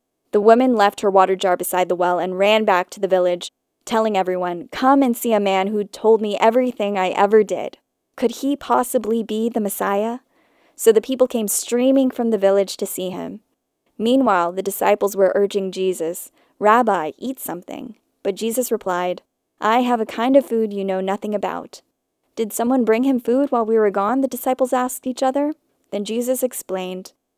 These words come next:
"My nourishment comes from doing the will of God who sent me, and from finishing his work. You know the saying, 'Four months between planting and harvest'?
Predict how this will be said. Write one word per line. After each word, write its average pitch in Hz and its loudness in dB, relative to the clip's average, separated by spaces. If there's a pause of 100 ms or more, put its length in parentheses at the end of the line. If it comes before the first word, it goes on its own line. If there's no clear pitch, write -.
(140)
"My 214 2
nourishment 262 2
comes 240 -4
from 202 -6
doing 226 -2
the 208 0
will 220 4
of 214 -2
God 196 2
who 208 -10
sent 185 -8
me, 202 -10 (360)
and 214 -2
from 220 -2
finishing 254 2
his 196 -2
work. 190 -2 (320)
You 233 0
know 240 6
the 247 0
saying, 214 0
'Four 240 2
months 233 0
between 226 -8
planting 220 -4
and 214 -4
harvest'? 214 -4